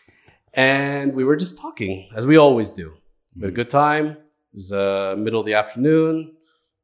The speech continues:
Speaker 1: Got rid of my phone calls for the day. We're good. I'm, uh, working on some emails. And you said to me, "What is going on, Jonathan? What are you up to right now?" And I said, "Uh, gearing up for my, uh, training for my, uh, big boxing match."
Speaker 2: Mm.
Speaker 1: Uh, it was in the, uh, s-,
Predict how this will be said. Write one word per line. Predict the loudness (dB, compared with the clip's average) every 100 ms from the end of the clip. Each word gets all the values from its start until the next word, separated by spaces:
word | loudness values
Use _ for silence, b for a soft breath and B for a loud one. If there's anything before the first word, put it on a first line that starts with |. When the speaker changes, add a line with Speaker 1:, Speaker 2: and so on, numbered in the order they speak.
| -8
Speaker 1:
Got | -6 -4
rid | -4
of |
my | -6
phone | -4 -6
calls | -2 -4 -4
for | -4
the | -2
day. | 0 0
We're | -2
good. | -2 -2 -2 -4 -6
I'm, | -6 -6 -8
uh, | -6 -6 -6
working | -6 -8
on | -10
some | -8
emails. | -2 0 -2 -6 -10 b b b b b
And | 0 0 0
you |
said | -2 -4 0
to |
me, | 0 0
"What | 0 0
is | -2
going | -4 -4
on, | -4 -6 -10
Jonathan? | -12 -12 -12 -10
What | -8
are | -4
you | -4
up | -4
to | -10
right | -16 -16
now?" | -12 -12
And | -12
I | -12
said, | -8 -6 -4
"Uh, | -6 -6 -10 -16
gearing | -4 0 0
up | -2 -4
for | -6
my, | -4 -6 -6
uh, | -6 -6 -6 -8 -6
training | -2 0 0 -4 -8
for | -6 -4
my, | -2 -2 -2
uh, | -2 -2 -4
big | -4 2
boxing | 2 2 -2
match." | -2 -6 -10 -18 _ _
Speaker 2:
Mm. | -14 -12 -14 -20 _ 0
Speaker 1:
Uh, | 2 4 0 0
it |
was | 0 -2 -2
in | -6
the, | -6 -4 0
uh, | 2 2 0 -4 -4 -6
s-, | -8